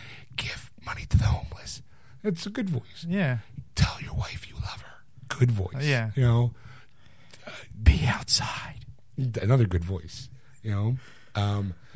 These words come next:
Speaker 2: "Shit on your neighbor's lawn."
Speaker 1: Bad voice.
Speaker 2: Okay.
Speaker 1: You know?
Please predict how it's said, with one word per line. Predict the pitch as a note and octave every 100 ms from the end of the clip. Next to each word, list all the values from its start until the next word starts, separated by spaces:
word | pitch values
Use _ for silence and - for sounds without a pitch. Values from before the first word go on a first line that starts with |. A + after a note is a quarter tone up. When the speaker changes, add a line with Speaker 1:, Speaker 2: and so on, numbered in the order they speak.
| - - - - - - -
Speaker 2:
"Shit | - - -
on | -
your | -
neighbor's | - D#3 - -
lawn." | - - - - -
Speaker 1:
Bad | A#2 A2+ F2+ E2
voice. | F2+ C#2 - D3+
Speaker 2:
Okay. | B2+ B2+ - C#3 B2 A#2
Speaker 1:
You | F#2
know? | F#2+ F#2